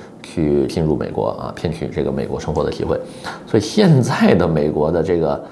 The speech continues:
呃，C B S A啊，还有 Homeland Security 在看这块儿是看得非常细的，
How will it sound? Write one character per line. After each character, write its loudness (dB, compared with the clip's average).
呃 0
，C -4
B 2
S -2
A 2
啊， 0
还 -2
有 -2
Homeland -6
Security -6
在 -4
看 -6
这 2
块 -2
儿 -4
是 -8
看 -6
得 -4
非 -2
常 -6
细 -6
的， -12